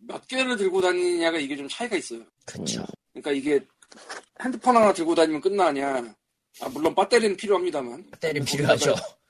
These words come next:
Speaker 1: 추가로 뭐 다른 핸드헬드 게임 기계를 들고 다니느냐, 책을 들고 다니냐, 요게 좀, 그게 있어 좀.
Speaker 2: 아,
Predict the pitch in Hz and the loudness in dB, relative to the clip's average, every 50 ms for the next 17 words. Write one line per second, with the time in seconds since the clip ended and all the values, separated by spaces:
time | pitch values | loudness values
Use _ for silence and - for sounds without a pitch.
0 | _ _ _ _ _ _ - - - - 247 240 233 226 220 214 208 196 190 180 | _ _ _ _ _ _ -10 -8 2 6 8 8 8 8 6 4 4 2 -2 -4
1 | 170 151 139 139 135 - - 143 151 156 156 - _ _ _ _ _ - - 247 | -4 -6 -6 -10 -10 -10 -12 -10 -8 -8 -8 -8 _ _ _ _ _ -16 -14 -8
2 | 240 233 233 226 196 180 170 - 196 208 226 226 190 190 175 190 180 170 - 151 | -4 -2 -2 0 0 -2 0 2 2 2 2 -2 -6 0 2 2 2 2 0 -4
3 | 135 135 131 - - 123 135 135 139 127 123 131 135 131 120 117 - _ _ _ | -8 -10 -10 -12 -10 -8 -6 -6 -6 -6 -6 -6 -6 -6 -8 -10 -14 _ _ _
4 | _ _ _ _ _ _ _ _ _ - - - 208 220 208 170 139 127 139 135 | _ _ _ _ _ _ _ _ _ -12 -10 -2 -2 -2 -2 -2 -4 -4 -2 -2
5 | 135 127 135 131 127 127 127 127 139 139 135 123 117 - _ - - 147 156 143 | -2 -2 -2 -4 -4 -4 -4 -4 -4 -4 -4 -6 -8 -12 _ -12 -8 -4 -4 -2
6 | 123 - 127 110 117 107 - _ _ _ _ _ _ _ _ _ _ _ - - | 0 -2 -2 -2 -4 -10 -18 _ _ _ _ _ _ _ _ _ _ _ -2 0
7 | - 101 95 95 | 0 0 0 -2